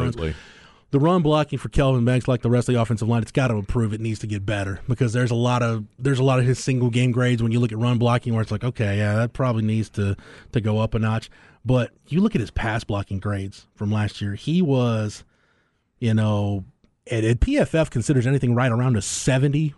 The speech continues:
Speaker 2: to be average. He was a s-, a sixty-nine or higher in terms of his single grade, single game pla-,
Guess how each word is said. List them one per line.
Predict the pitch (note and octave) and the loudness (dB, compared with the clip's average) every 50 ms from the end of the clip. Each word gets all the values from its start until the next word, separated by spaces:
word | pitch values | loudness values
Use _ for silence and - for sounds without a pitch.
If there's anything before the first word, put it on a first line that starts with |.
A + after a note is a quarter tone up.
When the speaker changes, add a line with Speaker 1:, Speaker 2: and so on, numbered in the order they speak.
| - | -4
Speaker 2:
to | - A#2+ | -2 0
be | G#2 A#2 A#2 A2+ A2 G#2 - - | 2 2 2 2 0 -2 -4 -6
average. | A2+ A2 A2+ A#2+ B2 B2 C3+ C#3+ C#3 C3 - - - _ _ _ _ _ _ _ _ _ _ _ | -4 -2 0 0 0 0 0 0 -2 -4 -8 -16 -20 _ _ _ _ _ _ _ _ _ _ _
He | _ - - F3 | _ -2 0 2
was | G3 F3 F#3+ F#3 E3+ D#3 D3+ C#3+ B2+ A#2 - - - - | 2 2 4 4 4 4 2 2 0 -4 -8 -16 -10 -6
a | B2 | -6
s-, | A2 - - - - A#2 | -6 -6 -6 -8 -6 -2
a | A#2+ A#2 A2 A2 | 0 0 0 -2
sixty-nine | - - - A3 A3 - - B3 G#3 D#3+ C#3+ D3 D#3 D#3+ D3+ | -2 -2 0 0 0 0 0 0 2 2 2 2 0 0 0
or | B2 | -2
higher | - - B2 C3+ C3+ C#3 C#3+ D3 C#3+ - _ | -2 -4 -4 -2 0 0 0 0 -2 -4 _
in | - A2 | -8 -4
terms | - C3+ C3 B2 A2+ | -2 0 0 0 0
of | A2 | 0
his | B2 B2 | -2 -2
single | - - C3+ C3+ C3 C3 | -2 -2 0 0 0 0
grade, | A#2+ B2+ C3 C3 A#2 G#2 - - | 0 0 0 0 -2 -4 -6 -4
single | - D#3+ E3 D#3 C3 | -2 0 0 0 0
game | B2+ C#3+ C#3 A#2 | 0 0 0 -2
pla-, | - - B2 | -2 -4 -6